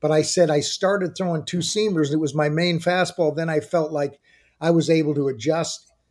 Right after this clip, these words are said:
easier and more properly,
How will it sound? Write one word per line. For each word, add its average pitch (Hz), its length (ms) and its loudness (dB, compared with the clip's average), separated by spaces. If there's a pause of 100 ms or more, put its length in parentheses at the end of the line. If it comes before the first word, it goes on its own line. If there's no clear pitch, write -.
(640)
easier 143 680 -2 (280)
and 139 140 -10
more 151 220 4
properly, 143 840 -4